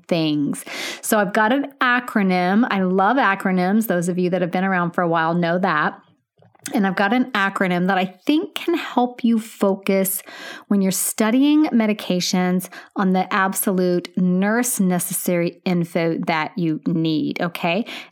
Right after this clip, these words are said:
And bonus, it's super easy to remember. So the acronym is DRUGS, except there's two R's. That's the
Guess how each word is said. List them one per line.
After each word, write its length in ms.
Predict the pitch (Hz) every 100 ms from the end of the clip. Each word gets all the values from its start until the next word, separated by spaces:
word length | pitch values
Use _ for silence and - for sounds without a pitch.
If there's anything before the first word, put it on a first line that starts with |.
| _
And 460 | 240 226 190 185 - _
bonus, 600 | 202 160 185 180 165 165 -
it's 160 | 190 -
super 360 | - 185 -
easy 340 | - 160 147 143
to 180 | -
remember. 640 | - - 147 - 76 71 - - - -
So 160 | -
the 160 | 196 208 -
acronym 720 | 202 214 - 285 214 214 -
is 460 | 202 190 185 185 190 - - 175
DRUGS, 920 | - 190 170 180 165 156 151 - - -
except 400 | 202 - 190 -
there's 220 | 180 170
two 500 | - - - 190 190 -
R's. 480 | 175 143 135 185
That's 220 | - 180 -
the 180 | 185